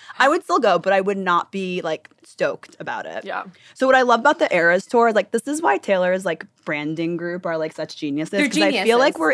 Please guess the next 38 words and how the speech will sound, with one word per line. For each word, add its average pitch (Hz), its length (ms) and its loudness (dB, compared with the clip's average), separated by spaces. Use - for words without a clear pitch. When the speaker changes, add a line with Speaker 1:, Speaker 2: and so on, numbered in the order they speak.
Speaker 1:
in 185 100 0
an 190 220 -2
era, 170 460 2
no 175 260 -4
pun 165 180 -4
intended, 160 560 -2
of, 165 180 -2
like, 151 180 -6
nostalgia. 151 840 -4
Speaker 3:
Mm. 226 460 -6
Speaker 1:
And 190 220 0
there's, 175 320 0
like, 165 340 -4
a 175 440 2
looking, 190 800 -6
we're 190 240 -2
all 175 300 2
looking 185 300 -4
back 151 300 -2
to, 185 100 -10
like, 156 240 -8
the - 140 -14
early 170 280 -6
two 190 180 -12
thousands, 156 600 -4
and 160 260 -8
there's 175 140 -8
a 175 60 -6
lot 165 200 -2
of, 180 120 -4
like, 175 140 -6
rewatch 175 680 -2
podcasts. 160 480 -4
There's 160 200 -12
a 160 60 -8
lot 170 300 0
of, 170 180 -4
like, 156 160 -4